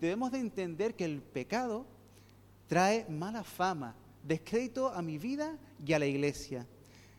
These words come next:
También a través de la Biblia podemos entender, y en este pasaje lo vemos, que, que trae muerte y trae sufrimiento el pecado. Y por otro lado, que eso produce maldad. El pecado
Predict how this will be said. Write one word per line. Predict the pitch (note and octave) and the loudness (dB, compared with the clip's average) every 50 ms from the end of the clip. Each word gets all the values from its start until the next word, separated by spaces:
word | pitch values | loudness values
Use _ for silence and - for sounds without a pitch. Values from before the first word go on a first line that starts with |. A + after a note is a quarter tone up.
| - - - - - - - - - - - | -20 -20 -20 -20 -20 -20 -20 -20 -14 -2 4
También | F3 E3 F3 A3 B3+ C#4+ | 4 4 4 4 0 0
a | C#4 C4 | 0 0
través | - A3 A3 A#3+ A#3 | 0 2 2 2 2
de | C4 | 2
la | A#3+ A#3 | 2 2
Biblia | B3+ C4+ B3+ B3+ | 2 0 0 0
podemos | A3 G#3+ A3+ A#3+ A#3+ B3 | 0 -2 0 0 -2 -2
entender, | A#3 - G#3+ G3 F3+ E3 G#3 B3 C4 B3 | -2 -2 -2 -2 0 2 2 2 2 2
y | G3+ | 2
en | F3 F#3 | 0 0
este | G3+ - - - | 0 -2 -2 -2
pasaje | - G#3 F#3+ - A3+ A3 B3 | -2 -2 -2 -2 0 0 0
lo | A3 G3 F3 | 0 0 0
vemos, | G3+ B3 B3 A#3 F#3+ - | 0 -2 0 -2 -2 -4
que, | - - F3+ E3+ D#3 - E3+ - - | -2 -2 0 0 0 -4 -8 -4 -2
que | D#3 | -2
trae | - E3+ G3+ B3 | 0 0 0 0
muerte | A#3 G3+ F#3+ A3+ C#4+ E4 D#4+ - G#3+ F3+ E3 | 2 2 4 4 4 4 2 2 2 2 2
y | D3 | 2
trae | - G#3 B3 | 2 0 0
sufrimiento | A#3 - A#3+ - - - D#3 D3+ E3+ A3+ B3+ A#3+ - - C#3 A#2+ A#2+ - - - - - | 0 -4 -6 -8 -6 -6 -4 -2 -2 -2 -2 -4 -4 -6 -8 -8 -8 -14 -20 -20 -12 0
el | - E3+ E3 E3 | 4 4 4 6
pecado. | - D#3+ D3 - D#3 D3+ C#3+ C3+ B2+ A#2+ - - - - - - - - | 4 2 4 6 4 4 4 4 2 0 -4 -10 -20 -18 -18 -16 -8 0
Y | - F#3 | 0 6
por | E3+ F3+ | 6 6
otro | G3+ - C4+ B3+ | 6 6 4 4
lado, | B3+ B3+ C4+ C#4+ D4 D#4 D#4+ - - - - | 4 4 6 6 6 6 4 0 -6 -4 2
que | G3+ | 4
eso | G#3+ A3 - D4 C#4+ C#4+ | 4 4 4 0 -2 0
produce | - F#3+ F#3 G3+ C4 A#3+ - - A3 | 0 0 0 0 -2 -6 -6 -6 -6
maldad. | F#3 E3 D#3 D3+ D3 C3+ D3 C#3 C3 B2 - - - - - | -4 -4 -4 -4 -2 -2 -2 -2 -2 -4 -8 -16 -20 -12 0
El | - F3+ F3 | 0 0 2
pecado | - E3+ - - A3+ B3+ C4 C#4 D4+ C#4+ | 2 0 2 4 2 4 4 2 0 0